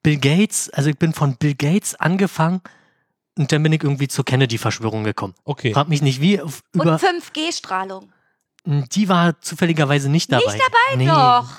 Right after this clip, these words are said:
Speaker 1: Also, ähm, da gab's dann so viele Stichpunkte.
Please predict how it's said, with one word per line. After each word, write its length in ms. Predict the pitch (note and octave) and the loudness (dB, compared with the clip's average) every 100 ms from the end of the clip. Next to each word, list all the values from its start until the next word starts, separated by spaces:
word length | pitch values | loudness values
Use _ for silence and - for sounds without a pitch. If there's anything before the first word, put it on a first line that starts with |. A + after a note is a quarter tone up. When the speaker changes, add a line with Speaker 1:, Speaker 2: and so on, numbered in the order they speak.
| - | -8
Speaker 1:
Also, 240 | C#3 C3+ A#2 _ _ _ _ _ _ _ _ _ - - | -4 -4 -6 _ _ _ _ _ _ _ _ _ -14 -4
ähm, 320 | C#3+ C#3 C#3 C3+ | 0 2 2 2
da 180 | D3 D#3 | 0 0
gab's 340 | D#3 D#3+ - | 0 0 0
dann 160 | E3 D3 | 0 2
so 100 | G3 | 0
viele 260 | - F3+ | 0 0
Stichpunkte. 680 | - D#3+ - E3 D#3+ - | 2 -2 -2 0 0 0